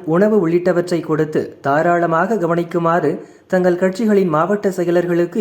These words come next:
இரு கட்சிகளின் தலைமையும் உத்தரவிட்டுள்ளது. இதுகுறித்து அக்கட்சிகள் வட்டாரம் கூறியதாவது: அடுத்த ஆண்டு சட்டசபை தேர்தல் நடக்கவிருக்கும் நிலையில் பூத் ஏஜென்ட்டுகளை உற்சாகமாக வைக்க தீபாவளி முதலே திமுக தலைமை கவனிப்புகளை துவங்கிவிட்டது.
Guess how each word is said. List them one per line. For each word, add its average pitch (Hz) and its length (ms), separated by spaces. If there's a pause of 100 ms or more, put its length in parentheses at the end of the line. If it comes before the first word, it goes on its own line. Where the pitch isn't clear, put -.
இரு 151 180
கட்சிகளின் 185 560
தலைமையும் 175 540
உத்தரவிட்டுள்ளது. 127 800 (140)
இதுகுறித்து 190 480
அக்கட்சிகள் 196 580
வட்டாரம் 175 560
கூறியதாவது: 156 760 (600)
அடுத்த 208 340
ஆண்டு 175 280
சட்டசபை 185 580
தேர்தல் 165 440
நடக்கவிருக்கும் 175 680
நிலையில் 131 360 (280)
பூத் 170 280
ஏஜென்ட்டுகளை 170 580
உற்சாகமாக 170 720
வைக்க 156 380 (360)
தீபாவளி 175 540
முதலே 170 360
திமுக 180 520
தலைமை 175 400 (160)
கவனிப்புகளை 165 720
துவங்கிவிட்டது. 147 760